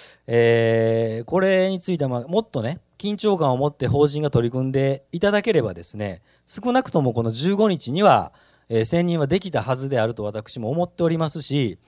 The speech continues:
やはりこの緊張感がなく、この進行管理なんかも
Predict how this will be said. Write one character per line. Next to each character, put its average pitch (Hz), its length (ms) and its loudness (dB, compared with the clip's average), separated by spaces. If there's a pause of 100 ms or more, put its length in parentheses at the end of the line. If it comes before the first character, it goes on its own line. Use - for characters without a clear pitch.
(220)
や 160 120 2
は 220 40 8
り 214 80 4
こ 160 100 0
の 135 80 0
緊 175 200 -2
張 165 240 4
感 127 160 0
が 110 80 -4
な 143 140 0
く、 117 260 -4 (300)
こ 123 100 -10
の 123 60 -2
進 160 240 -4
行 151 160 6
管 151 160 2
理 131 80 -2
な 117 100 -2
ん 113 60 -6
か 202 140 2
も 143 260 0